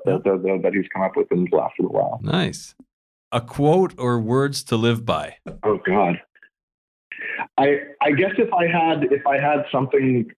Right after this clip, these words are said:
Speaker 1: like that, the, the, the closest thing would be, if, if you don't ask for it, you'll never get it. And I profess this to my juniors or, or people who are starting to, to get into the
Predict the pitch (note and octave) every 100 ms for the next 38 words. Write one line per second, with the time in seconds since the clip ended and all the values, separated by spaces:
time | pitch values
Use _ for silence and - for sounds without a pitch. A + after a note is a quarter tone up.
0 | _ _ C3 B2 B2 - B2+ A#2+ A#2 -
1 | _ _ A#2 A#2+ A#2 A2 A2+ F#2+ - A2+
2 | G#2+ G#2 - G#2+ G#2+ - D3 C#3+ C#3 C3+
3 | - A#2+ A#2 A#2 G2+ G#2+ G2 A2 A2 -
4 | - B2 - A#2 D3+ - A2+ A#2+ - -
5 | B2+ C3 - - A2 G#2+ G#2+ G#2 F2+ F2+
6 | - - - _ - - _ - G2 F#2
7 | F#2 F2 - G#2+ G#2 G#2 G#2 - _ _
8 | - - B2+ - C3 B2+ C3 A#2 G2+ -
9 | A#2+ A2 G#2 G#2 G2+ G2+ G#2 G2 G#2+ G#2+
10 | G#2+ G#2+ G#2+ G#2 F#2 F#2 F#2 F#2 - A2
11 | G#2 G#2 G2+ F#2+ G2 - - - G2 G2
12 | G2+ F#2+ G2 F#2 - G#2 F#2+ F#2 - F#2+
13 | F#2+ - - - -